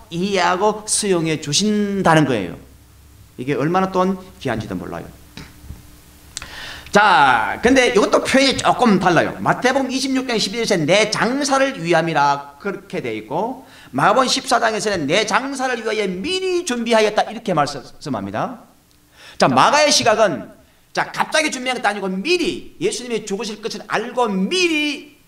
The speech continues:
이 마리아가 준비한 것이다 라고 그렇게 기록을 하-, 하-, 하고 있고, 심지어 우리 예수님은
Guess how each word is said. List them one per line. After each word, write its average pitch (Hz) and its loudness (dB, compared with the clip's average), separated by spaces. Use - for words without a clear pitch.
이 190 -2
마리아가 160 -4
준비한 165 -6
것이다 120 -6
라고 208 2
그렇게 269 0
기록을 135 -8
하-, 123 -8
하-, - -10
하고 139 -2
있고, 110 -6
심지어 262 0
우리 214 0
예수님은 202 0